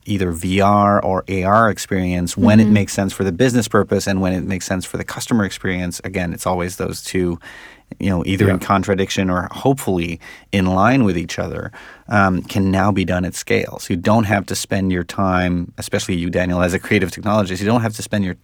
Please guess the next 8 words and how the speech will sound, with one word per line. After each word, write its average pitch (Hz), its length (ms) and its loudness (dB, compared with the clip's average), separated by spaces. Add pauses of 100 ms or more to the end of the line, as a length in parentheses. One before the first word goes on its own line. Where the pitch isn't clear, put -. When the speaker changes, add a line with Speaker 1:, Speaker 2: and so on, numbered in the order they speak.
Speaker 1:
time 98 320 0
thinking 95 360 -2
of 87 180 -4 (460)
how 107 220 2
do 107 160 4
I, 98 220 6
you 90 340 0
know, 87 320 0